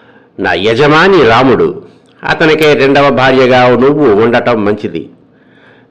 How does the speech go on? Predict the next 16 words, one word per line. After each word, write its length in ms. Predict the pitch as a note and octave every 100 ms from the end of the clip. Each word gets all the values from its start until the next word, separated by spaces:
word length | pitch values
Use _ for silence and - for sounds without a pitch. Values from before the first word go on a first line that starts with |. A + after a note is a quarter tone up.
| -
నీ 360 | D#2 E2+ G#2
వంటి 340 | C#3+ D3+ C#3+ D3+
సుందరాంగిని 800 | - A#2+ C#3+ D#3 D#3+ D#3+ D#3+ D#3+
పెళ్ళాడాక 600 | C#3+ D3 D#3+ D#3+ D#3+ F#3
రాముడు 720 | G3 C3 C#3+ D#3+ C#3+ G2+ - A2+
తన 180 | G#2
మొదటి 440 | F2+ G2 A#2 D3+ D3
భార్యను 560 | G#2+ C3+ D#3 D3+ A#2+
వదిలేస్తాడు. 680 | G#2 A#2+ A#2+ G#2 G#2+ E2 E2 - _ _ _
ఎందుకంటే 720 | F#2 A2+ C3 B2 B2 C3+ F#3+ F#3
ఆమె 400 | G#2 A#2+ C#3 F#2
వికారంగా 720 | F2+ F#2+ B2 A#2+ A#2+ A#2 A#2
ఉంటుంది, 760 | A2+ A2 A2+ G#2 B2 F3 G#3+ - _ _ _ _ _ -
అంతేకాక 720 | G2 G2+ B2 A2+ A#2+ A2+ C3
ముసలిది" 880 | D#3 F#3 G#2+ G2 G#2+ G2+ F#2+ F2 - -
అన్నాడు. 460 | G2+ F#2 F#2 D#2+ D#2+